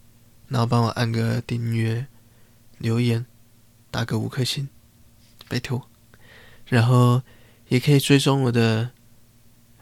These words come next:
I G，然后 Discord，还有 X。那其中I G是普遍级的，所以可以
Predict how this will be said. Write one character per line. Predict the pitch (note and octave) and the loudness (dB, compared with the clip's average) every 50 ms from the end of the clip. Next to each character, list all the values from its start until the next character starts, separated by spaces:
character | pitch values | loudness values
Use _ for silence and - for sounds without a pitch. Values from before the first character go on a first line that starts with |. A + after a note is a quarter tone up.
| - | -12
I | - B2 B2 A#2+ | -6 -4 -4 -2
G， | - - - A#2+ A#2+ A#2+ A#2+ A#2+ C3+ - - _ - - - - _ _ - - _ - | -2 -2 -2 0 0 0 0 -2 -4 -8 -14 _ -20 -20 -20 -20 _ _ -20 -20 _ -10
然 | - B2 A#2 A#2 | -6 -4 -2 -2
后 | A#2 A2+ A2+ | -2 -2 -4
Discord， | - - A#2 A2+ - - - - C3+ A#2+ A2+ A2+ A2+ - C#3 | -4 -4 -6 -6 -6 -8 -6 -2 0 0 0 0 -2 -6 -10
还 | C3+ C3+ C3+ B2+ | -8 -6 -4 -2
有 | A#2 A2+ A#2 A#2+ B2+ - C#3+ - - - _ _ - _ _ - | -2 -2 -2 -4 -6 -8 -10 -12 -16 -20 _ _ -20 _ _ -8
X。 | - B2+ A#2+ - - - - - - - _ _ _ _ _ - _ _ _ _ _ - | -6 -4 -4 -4 -6 -10 -10 -12 -14 -20 _ _ _ _ _ -20 _ _ _ _ _ -6
那 | - A#2 A2+ A2+ A2+ A2+ B2+ - - _ _ _ - - _ _ | -2 0 0 0 0 -2 -4 -8 -12 _ _ _ -20 -20 _ _
其 | - - - B2+ | -12 -6 -4 -2
中 | A#2 - B2+ B2+ C3 - - | 0 2 2 2 2 -2 -2
I | A2+ B2+ | -2 -2
G | B2 - C3 | 0 0 0
是 | C3 C#3+ C3+ | -2 -2 -4
普 | - - B2 | -6 -8 -10
遍 | - - C3 B2+ A#2 A#2 | -6 -4 -4 -2 -2 -2
级 | - - - - | -6 -6 -6 -6
的， | - - - _ _ - - - _ _ - - _ - - - | -6 -8 -8 _ _ -20 -20 -20 _ _ -20 -20 _ -20 -20 -20
所 | - - - A#2+ A2+ | -14 -6 -2 -2 0
以 | A2+ A2+ B2+ - - - _ _ - - - - - - - | 0 -2 -4 -8 -12 -20 _ _ -20 -20 -20 -20 -20 -20 -14
可 | - C3 B2 | -8 -4 -2
以 | A#2 A2 A2+ A#2+ | -2 -2 -2 -4